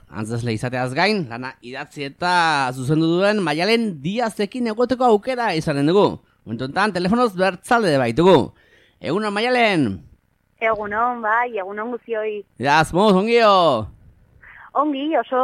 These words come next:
Speaker 2: gogotsu astebururako eta gure emanaldiari, ba, berriz ere heltzeko.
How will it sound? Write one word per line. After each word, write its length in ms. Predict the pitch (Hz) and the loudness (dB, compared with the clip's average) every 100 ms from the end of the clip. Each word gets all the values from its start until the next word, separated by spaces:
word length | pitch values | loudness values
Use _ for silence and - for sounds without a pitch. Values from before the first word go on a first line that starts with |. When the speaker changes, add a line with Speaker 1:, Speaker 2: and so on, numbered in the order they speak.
| 262 | 2
Speaker 2:
gogotsu 520 | 220 220 233 254 247 | 0 0 -4 -4 -2
astebururako 880 | 214 - 226 233 240 233 226 262 339 | -2 -4 -8 -6 -2 -2 -2 -2 -2
eta 440 | 302 196 185 185 180 | -2 -4 -2 0 -2
gure 260 | 190 185 | -4 -8
emanaldiari, 760 | 185 190 208 202 208 190 208 302 | -8 -6 -8 -8 -8 -8 -10 -14
ba, 320 | 214 170 170 170 | -12 -10 -10 -10
berriz 260 | 190 208 - | -12 -12 -10
ere 180 | 233 | -8
heltzeko. 440 | 214 - 180 165 | -8 -10 -14 -14